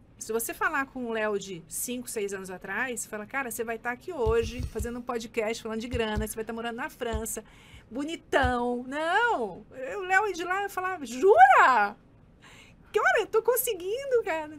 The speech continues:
E, e aí, se você falar com o Léo do futuro, ele vai olhar pra você e vai falar, "Continua,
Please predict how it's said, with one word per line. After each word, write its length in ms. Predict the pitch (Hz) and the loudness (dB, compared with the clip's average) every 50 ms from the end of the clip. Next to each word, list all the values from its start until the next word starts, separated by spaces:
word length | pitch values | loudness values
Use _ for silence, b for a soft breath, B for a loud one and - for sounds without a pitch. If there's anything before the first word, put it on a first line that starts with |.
| 285 | -16
E, 140 | 302 302 - - | -16 -16 -12 -10
e 60 | 285 | -8
aí, 180 | 294 294 320 330 | -8 -6 -8 -8
se 100 | - 330 | -8 -8
você 100 | 311 - | -8 -10
falar 260 | 320 - 320 320 320 311 | -8 -8 -6 -8 -8 -8
com 120 | - 311 | -10 -10
o 40 | 302 | -8
Léo 180 | 294 285 294 320 | -6 -6 -8 -8
do 80 | 302 285 | -10 -14
futuro, 680 | - - 247 - - 269 302 359 403 359 254 202 196 - B B B B B B B B B - - | -16 -18 -18 -12 -10 -4 -2 -2 -2 0 -2 -4 -6 -8 B B B B B B B B B -14 -10
ele 160 | 262 262 285 | -8 -8 -6
vai 120 | 277 294 294 | -6 -6 -6
olhar 160 | 302 294 294 | -6 -6 -6
pra 100 | 285 277 | -6 -8
você 260 | 254 277 262 - 302 | -10 -8 -8 -8 -8
e 20 | 302 | -8
vai 80 | 294 277 | -8 -6
falar, 340 | 277 285 277 285 277 262 247 - - - | -6 -6 -4 -4 -6 -6 -8 -16 -20 -18
"Continua, 640 | - 302 302 - - 320 302 294 285 269 233 202 202 | -16 -14 -14 -12 -10 -10 -10 -8 -6 -6 -6 -8 -8